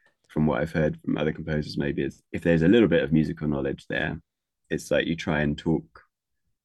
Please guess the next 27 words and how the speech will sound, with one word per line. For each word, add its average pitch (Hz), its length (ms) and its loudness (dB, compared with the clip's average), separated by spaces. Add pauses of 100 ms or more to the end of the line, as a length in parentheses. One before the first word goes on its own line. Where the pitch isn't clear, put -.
(380)
they, 80 280 2
you 82 160 0
try 85 200 0
and 80 100 4
talk 82 160 -2
about 80 180 -2
things 76 220 -4
in 73 180 0
musical 76 380 2
terms, - 440 -10
whereas 73 200 2
actually 76 400 -2
what's - 240 -4
useful 76 320 -4
for 71 140 -10
me 69 200 -2
is - 300 -8 (680)
talking 78 420 0
in, 71 300 0
like, 69 200 -4 (540)
broader 76 280 0
brushstrokes - 540 -4
and - 260 -8
emotional 85 480 4
terms, 69 400 -4
and 73 120 -2
what - 220 -2